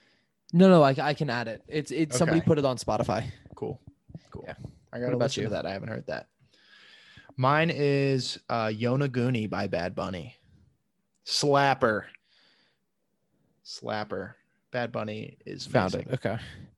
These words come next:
Speaker 1: I have not listened to any Bad Bunny ever.
Speaker 2: He's really good.
Speaker 1: Really?
Speaker 2: That, I mean,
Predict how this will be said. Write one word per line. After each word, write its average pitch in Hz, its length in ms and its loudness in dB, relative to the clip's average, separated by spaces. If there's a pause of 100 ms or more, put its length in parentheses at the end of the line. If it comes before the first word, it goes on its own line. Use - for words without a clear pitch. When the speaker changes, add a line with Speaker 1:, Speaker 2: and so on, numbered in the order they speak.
(500)
Speaker 1:
I 135 180 4
have 147 260 4
not 135 260 0
listened 127 280 -6
to - 120 -4
any 110 160 -4
Bad 98 260 -6
Bunny - 260 -8 (360)
ever. 101 240 -4
Speaker 2:
He's 151 300 4
really 110 560 2
good. 104 340 -4 (500)
Speaker 1:
Really? 117 400 6 (260)
Speaker 2:
That, 127 320 -2 (160)
I 127 120 -2
mean, 139 300 0